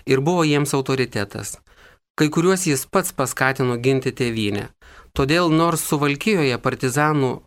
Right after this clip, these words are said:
junginiams vadovavo Lietuvos kariuomenės karininkai, partizanų telkimosi ašimi tapo ne kuris nors karininkas, o būtent Skardupių klebonas Ylius.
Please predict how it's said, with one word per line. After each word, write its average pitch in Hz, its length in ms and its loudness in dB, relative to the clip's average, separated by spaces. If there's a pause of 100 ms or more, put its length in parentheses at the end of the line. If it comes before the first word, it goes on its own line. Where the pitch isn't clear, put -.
(180)
junginiams 143 720 0
vadovavo 127 560 0
Lietuvos 135 480 0
kariuomenės 131 640 0
karininkai, 120 800 -2 (400)
partizanų 160 640 0
telkimosi 147 640 0
ašimi 139 480 0
tapo 156 480 0
ne 139 280 2
kuris 180 380 -2
nors 143 280 0
karininkas, 127 720 -4 (240)
o 123 80 -2
būtent 156 400 -2
Skardupių 139 500 -4
klebonas 143 800 -2 (340)
Ylius. 110 560 -4